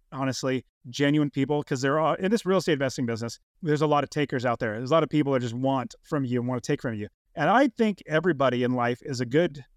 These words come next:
at least they can judge somebody's character a little bit to say, "This person feels a little taking, like he just wants, he or she wants everything from me," as opposed to, uh, you know, wanting to help. And so with that, I love that we can get around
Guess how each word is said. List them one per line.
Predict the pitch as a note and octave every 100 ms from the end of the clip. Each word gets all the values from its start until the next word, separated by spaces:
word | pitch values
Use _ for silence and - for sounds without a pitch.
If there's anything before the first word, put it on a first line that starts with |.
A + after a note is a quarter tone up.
| _ -
at | G3 B3
least | B3+
they | B3
can | A#3+ F#3
judge | C3 F3+ E3
somebody's | - E3 E3 D3+ D3 -
character | D3 C#3 C#3 D#3
a | C3
little | C3 D#3 F#3+ G#3 F#3+
bit | G3+
to | F3+
say, | D#3 F3 D#3 - _
"This | B3+ -
person | - D4 G3 -
feels | A#3+ A#3
a | G3
little | E3+ G#3 A#3 A3 A3+ A3 G#3+ F#3+
taking, | E3+ E3 B2+ G#2
like | D3 C#3+
he | F3+
just | D3 -
wants, | D#3 C#3+ - -
he | E3+
or | D3+
she | -
wants | C3+ C#3+ -
everything | D#3+ C#3 C3
from | C#3+
me," | C#3+ C3+
as | B2
opposed | B2 C#3 -
to, | C3 - _ -
uh, | C#3+
you | C3 C3
know, |
wanting | B2 B2+ A#2+
to |
help. | G#2 C3+ G2+ _
And | D3 -
so | D3 B2
with | A#2+ C#3 A#3 -
that, | A#2+ G#2 G#2 - - _ -
I | C3 A#3+
love | F#3 D#3 D3 B2 D3+ -
that | C#3+ C3+ C#3 _ _
we | D3 F#3+
can | A3+
get | E3+ D#3
around | B2+ C3+ A2+ A#2+